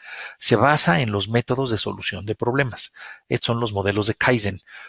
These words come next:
Unos confunden y dicen que Kaizen son mejoras chiquitas y que innovación son mejoras grandes, pero esto es falso.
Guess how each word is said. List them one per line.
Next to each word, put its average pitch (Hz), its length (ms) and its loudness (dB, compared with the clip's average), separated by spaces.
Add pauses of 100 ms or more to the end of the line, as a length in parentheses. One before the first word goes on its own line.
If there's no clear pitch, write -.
(100)
Unos 139 320 -2
confunden 147 640 0
y 117 100 -6
dicen 104 260 0
que - 120 -6
Kaizen 120 560 0
son 107 220 -2
mejoras 107 400 -2
chiquitas 131 600 -2 (340)
y 113 100 -4
que 110 140 0
innovación 104 480 -2
son 117 180 -2
mejoras 110 400 -2
grandes, 165 340 0
pero 117 160 2
esto 123 140 -4
es 139 120 0
falso. 143 360 -2